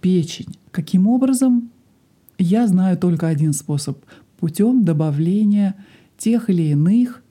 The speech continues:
аюрведических трав в н-, очень небольшом количестве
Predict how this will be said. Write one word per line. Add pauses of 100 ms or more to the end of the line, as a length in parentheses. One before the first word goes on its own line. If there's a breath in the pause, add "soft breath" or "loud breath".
(240)
аюрведических (760 soft breath)
трав (280)
в
н-,
очень
небольшом
количестве